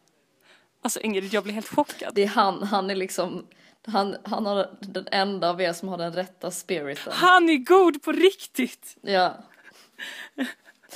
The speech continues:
Speaker 2: Ni andra, ni, ni vill hjälpa till så länge det inte är jobbigt, typ.
Speaker 1: Ja, jag bara, men gud, jag bara, de finns verkligen. För där blev han ju verkligen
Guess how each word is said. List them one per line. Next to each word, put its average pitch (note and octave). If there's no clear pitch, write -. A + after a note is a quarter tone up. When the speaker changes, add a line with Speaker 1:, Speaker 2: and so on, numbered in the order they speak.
Speaker 2:
Ni G3+
andra, F#3+
ni, F#3+
ni G#3+
vill F#3+
hjälpa F#3+
till F#3+
så F#3+
länge F#3+
det F3
inte F3+
är -
jobbigt, F3+
typ. D#3
Speaker 1:
Ja, F4
jag D4+
bara, D#4
men D#4
gud, F4
jag D4
bara, -
de D4+
finns C4
verkligen. E4
För D4
där C#4
blev D4
han D4
ju C4
verkligen B3